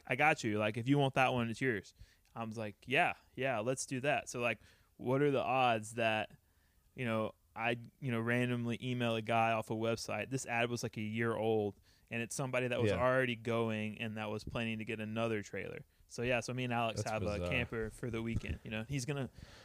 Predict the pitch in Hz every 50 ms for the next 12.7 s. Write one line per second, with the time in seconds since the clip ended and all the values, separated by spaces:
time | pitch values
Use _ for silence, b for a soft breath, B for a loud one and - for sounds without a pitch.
0 | B B 143 135 127 - - 160 151 147 143 143 143 139 143 143 135 - 139 123
1 | 120 120 117 - - 143 131 127 127 - - 131 123 127 127 123 120 - - 120
2 | 117 120 120 117 117 117 113 - - 113 113 113 117 113 113 110 113 - _ b
3 | b b b b b b b b b b b b b b b b b - - 123
4 | 127 - - _ _ - - 185 165 143 123 - - 160 156 160 160 135 - _
5 | - - 156 170 185 165 147 151 139 139 139 139 139 135 131 131 127 123 123 123
6 | 120 B B B B B B B B _ - 120 120 120 117 120 127 139 139 135
7 | - - 147 135 131 - 117 107 - 151 143 139 135 127 - 131 123 120 117 117
8 | 117 - - - 127 123 123 123 120 123 120 117 117 - 117 113 110 110 - -
9 | - _ b b b b b - 117 107 104 - - 123 127 120 123 117 - -
10 | - 113 120 120 120 117 117 113 113 - - - 117 113 110 117 117 120 123 123
11 | 123 120 120 120 117 117 117 - - 127 120 - - - 135 127 - 135 120 -
12 | - 143 131 123 117 123 123 123 123 123 123 120 - -